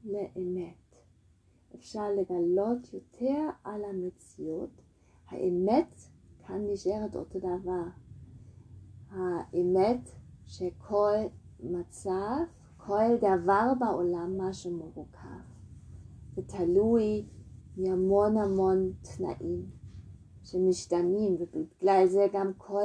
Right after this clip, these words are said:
דבר מתישהו מתפרק ומשתנה. ובגלל זה גם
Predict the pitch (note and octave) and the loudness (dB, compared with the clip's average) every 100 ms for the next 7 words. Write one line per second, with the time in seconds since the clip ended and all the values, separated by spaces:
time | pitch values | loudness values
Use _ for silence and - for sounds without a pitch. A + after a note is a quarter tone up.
0 | A3 A3+ F3+ F3+ F3+ F#3 F3+ - F3+ F#3 | 2 2 2 4 4 2 -2 -6 -10 -10
1 | F#3+ F#3+ F3+ - F3+ F3+ A#3+ B3 - - | -4 -2 -2 -6 -8 -4 -2 -2 -6 -20
2 | _ _ _ _ _ _ _ _ _ - | _ _ _ _ _ _ _ _ _ -6
3 | F3 E3+ - F3+ F#3+ G3 F#3 - _ _ | -6 -6 -4 -2 0 0 -2 -8 _ _
4 | _ _ - - _ _ _ _ - F#3 | _ _ -20 -20 _ _ _ _ -10 2
5 | G3 G3+ G#3 G#3+ G3 B3 B3+ A3 G#3 | 2 6 6 6 8 10 10 6 0